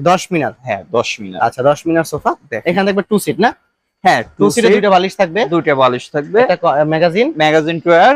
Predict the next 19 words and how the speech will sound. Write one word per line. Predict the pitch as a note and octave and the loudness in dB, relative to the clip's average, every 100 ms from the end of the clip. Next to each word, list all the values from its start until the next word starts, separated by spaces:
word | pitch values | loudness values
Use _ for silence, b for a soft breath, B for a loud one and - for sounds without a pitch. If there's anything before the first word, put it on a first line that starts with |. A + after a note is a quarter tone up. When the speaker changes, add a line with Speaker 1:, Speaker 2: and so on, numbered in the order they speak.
| C#4 | 0
Speaker 1:
একটা | D#3+ | -4
ওয়ান | F3+ F3+ F#3 | 0 0 -2
সিট, | F#3 | -6
একটা | F#3+ F#3+ | -2 0
Speaker 2:
ওয়ান | F3+ | 0
Speaker 1:
বালিশ। | A3+ F#3 | 0 0
Speaker 2:
সিট। | G#3 B3 C#4+ _ _ _ _ _ _ - | 0 0 -14 _ _ _ _ _ _ 0
Speaker 1:
টু | |
Speaker 2:
এই | F#3 | 0
Speaker 1:
সিট। | D3 | 2
Speaker 2:
পাশে, | - B2+ A#2 | -2 -4 -6
হ্যাঁ, | B2 G#2+ - | -4 -4 -4
Speaker 1:
আর | B2+ | -2
Speaker 2:
টু | D3 | 0
Speaker 1:
এখানে | F#3 | 0
Speaker 2:
সিট। | F#3 | -2
Speaker 1:
থাকবে | F3+ | 0
একটা | F#3 A#3+ E4+ _ - | 0 0 -4 _ 0
কর্নার। | F3 C3 | 2 0